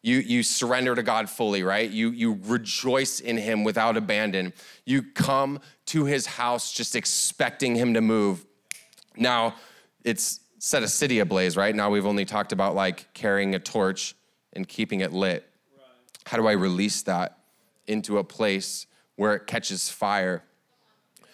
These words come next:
Speaker 1: And this next portion is, is super important. Um, so, well, the whole thing's super important, right? Uh, but it's Second Samuel six sixteen. And this is, um, David and his,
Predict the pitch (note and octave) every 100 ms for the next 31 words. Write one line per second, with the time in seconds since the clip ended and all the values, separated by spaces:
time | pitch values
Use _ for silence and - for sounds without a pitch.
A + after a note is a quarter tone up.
0 | - _ - B2 C3 B2 C3 C#3+ - -
1 | D#3+ E3 D3+ A#2 G2+ - - G#2+ - -
2 | E3 E3+ A#2+ F#2+ - A#2+ A2+ G2 F2 -
3 | G2 G#2 F#2+ F2 - - - - - -
4 | A#2 G#2+ A#2 A#2+ B2 A#2+ E2+ E2 - -
5 | - - - - F2+ G2+ - _ _ -
6 | - C3 G#2+ - G#2+ B2 A#2 A#2+ A#2 -
7 | D3 C#3+ C#3+ - C3+ C3 B2+ A#2+ A2+ -
8 | - C3 - - A2 - - A2+ F#2+ E2+
9 | - _ _ - - - - - A2+ B2+
10 | D3+ C3 C3 A2 G2 F2+ B2+ C#3 A#2 G2+
11 | G#2 F#2 -